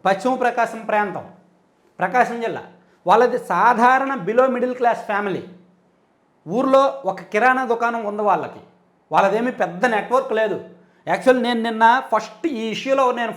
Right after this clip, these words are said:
ఫస్ట్ చేసిన వీడియోలో, వీడియోలో ఈ ఒక్కటి తప్పు చెప్పా. ఆ అమ్మాయి ఫాదర్ గురించి నేను actually తప్పు చెప్పా. ఆ తర్వాత నేనే నిజం తెలుసుకొని ఆ ఊర్లో వాళ్ళతో మాట్లాడి నేనే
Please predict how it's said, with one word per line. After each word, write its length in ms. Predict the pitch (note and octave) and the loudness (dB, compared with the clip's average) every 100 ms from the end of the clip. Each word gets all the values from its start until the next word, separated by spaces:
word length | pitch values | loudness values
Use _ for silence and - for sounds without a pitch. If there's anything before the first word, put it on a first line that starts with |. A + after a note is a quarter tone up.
| G3+ | -4
ఫస్ట్ 340 | G3+ - B3 | -6 -10 -4
చేసిన 280 | B3+ B3 A#3+ | -2 -2 -6
వీడియోలో, 500 | A3 A3 G#3 A3 A#3 | -8 -8 -6 -4 -4
వీడియోలో 440 | - A3 A#3 A#3 | -4 -4 -2 -2
ఈ 100 | A#3+ | -4
ఒక్కటి 400 | A3 F#3 - C4+ | -4 -6 -4 -4
తప్పు 220 | A3+ F3+ | -4 -4
చెప్పా. 320 | F#3+ G3+ D#3 - - _ _ _ - | -6 -6 -8 -12 -16 _ _ _ 0
ఆ 100 | F3+ | 0
అమ్మాయి 280 | G3 B3 B3+ | 2 0 0
ఫాదర్ 340 | A3 A3+ A#3 | 0 0 0
గురించి 300 | A3+ A3+ A#3 | -4 -6 -6
నేను 260 | B3 G#3+ G3 | -4 -4 -4
actually 340 | G3 G#3+ G#3 | -4 -4 -4
తప్పు 140 | F3+ | -6
చెప్పా. 260 | F#3 F3+ D#3 - | -8 -8 -8 -6
ఆ 60 | |
తర్వాత 340 | E3+ F#3 A#3 A#3 | -4 0 0 0
నేనే 300 | G3 A3 A#3+ | -2 -2 -2
నిజం 300 | G3 G3 A#3 | -4 -4 -6
తెలుసుకొని 680 | A#3 G3+ - E3 G#3+ D#4+ - - _ - | -8 -8 -8 -6 -6 -10 -16 -20 _ -6
ఆ 60 | D3+ | -2
ఊర్లో 360 | F3+ A#3 B3 | -2 0 0
వాళ్ళతో 260 | A3+ G3 F#3+ | 0 -2 -4
మాట్లాడి 460 | F3+ F#3 F#3 F#3 | -4 -4 -4 -4
నేనే 320 | A3+ G3+ A#3+ | -2 -2 -2